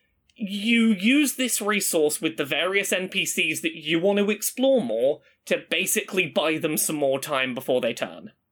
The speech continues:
And there is not enough of it to go around for everyone. And on top of that, there's things you could be using it for yourself, like, uh, your,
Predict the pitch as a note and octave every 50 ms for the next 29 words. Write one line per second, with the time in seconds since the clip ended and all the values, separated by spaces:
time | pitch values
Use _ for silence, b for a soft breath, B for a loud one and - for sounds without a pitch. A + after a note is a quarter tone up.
0 | _ - D3 D3+ D3+ D3+ D3+ D3+ D#3+ D#3 - - - D3+ C#3 C#3 C#3 C#3+ - D#3+
1 | D3+ D3+ D3+ F3+ F3+ - A#3 G#3 F#3+ F#3+ F#3+ - G#3 F3+ G3 G3+ G3 - A#3 G3+
2 | A3+ G#3+ G#3 G#3 G#3 G3+ G3+ G3+ G3+ G3+ G3+ - - A3 G3+ G#3+ B3 C#4+ A3 F#3+
3 | E3+ E3 D3+ - C3 A#2 A2+ A#2+ D3+ F#3 G3 _ _ _ _ - E3 D#3+ D#3+ D#3+
4 | D#3+ E3 E3 E3 D#3+ E3 D#4+ b b b b b b - A#3 B3 - G#4 G#4+ G#4+
5 | A4+ A4 - D#4 D4+ C4 A3 B3+ B3+ B3 - C#4+ C4+ B3 A#3+ - B3+ B3 - -
6 | G#3+ - B3+ A#3+ B3 B3 G#3+ B3 A#3 A#3 A3+ A3+ B3 A#3 A#3 A3 - C#4+ B3+ E3
7 | - - E3 E3 E3 - - - - D#3 E3 D#3+ E3 D#3+ F#3+ F3+